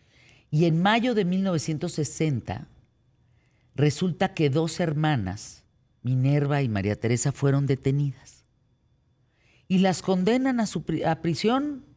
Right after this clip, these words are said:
eh, como sus maridos, acusados de atentar contra el Estado.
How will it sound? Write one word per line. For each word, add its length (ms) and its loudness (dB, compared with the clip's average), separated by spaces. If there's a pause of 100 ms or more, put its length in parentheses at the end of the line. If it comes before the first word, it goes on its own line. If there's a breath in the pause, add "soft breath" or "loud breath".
(560)
eh, 220 0
como 240 0
sus 160 -2
maridos, 480 0
acusados 480 0
de 60 2
atentar 440 -2
contra 260 -6
el 60 -2
Estado. 640 -8